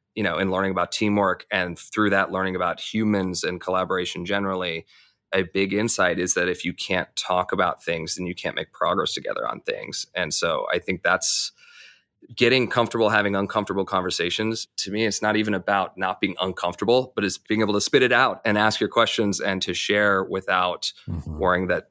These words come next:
Speaker 1: that you're being judged. And I, yeah, I, I'm curious what Brittany's had more of these, I think, more awkward approaches. I, you know, I probably approach more awkwardly, uh, you know, uh, "So I wanna
Speaker 2: <laughs>
Speaker 1: talk about this, and
Speaker 2: Right.
Speaker 1: I don't know the right way to say it."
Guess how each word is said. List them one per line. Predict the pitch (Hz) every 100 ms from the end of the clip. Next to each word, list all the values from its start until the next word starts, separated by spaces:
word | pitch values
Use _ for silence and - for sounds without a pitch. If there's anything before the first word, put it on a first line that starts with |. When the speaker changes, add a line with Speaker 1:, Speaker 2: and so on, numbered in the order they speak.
| -
Speaker 1:
that | 90
you're | 87
being | 85 85 80
judged. | 80 90 92 87 -
And | 85
I, | 87 85 82 80 - _
yeah, | - 101 90 85 - -
I, | 107 -
I'm | 113
curious | 98 120 113 107
what | 101 98 - - -
Brittany's | 110 107 101
had | 104
more | 104 110 113
of | 101
these, | 101 98 - -
I | 110
think, | 95 107 92 - _
more | 139 135 139
awkward | 139 123
approaches. | 110 - 135 113 90
I, | 104 104 104
you | 104
know, | 98
I | 107
probably | 120 110 107 107
approach | 104 113 113 -
more | 98 101
awkwardly, | 110 107 101 98 - - - - -
uh, | 113 104 95
you | 101
know, | 95 98
uh, | 98 101
"So | 92 - 220 240
I | 214
wanna | 190 233
Speaker 2:
<laughs> |
Speaker 1:
talk | 240 202 185 214
about | 185 185 - -
this, | 180 190 185 202
and | 175
Speaker 2:
Right. | 202
Speaker 1:
I |
don't | 220
know | 208
the | 202
right | 180 175
way | 143 165 160
to | 127
say | - - 190 190 190 190
it." | 180